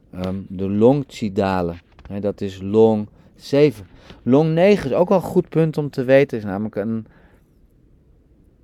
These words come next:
aardepunt. Ja,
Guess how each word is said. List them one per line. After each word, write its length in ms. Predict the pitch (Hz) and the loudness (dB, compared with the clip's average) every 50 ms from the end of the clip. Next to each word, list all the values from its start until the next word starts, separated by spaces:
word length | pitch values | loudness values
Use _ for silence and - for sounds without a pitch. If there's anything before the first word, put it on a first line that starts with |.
| _ _ _ _ _ _ _ _ _ _ _ _ _ _ _ _ _ _ _ _ | _ _ _ _ _ _ _ _ _ _ _ _ _ _ _ _ _ _ _ _
aardepunt. 960 | - 120 139 147 165 151 139 156 143 - - 139 139 147 147 151 147 - _ _ _ _ _ _ _ _ _ _ - | -4 -2 0 0 -2 -2 -2 -4 -6 -4 -2 -2 0 0 0 -4 -8 -12 _ _ _ _ _ _ _ _ _ _ -6
Ja, 240 | 117 131 143 139 | -4 -4 -4 -4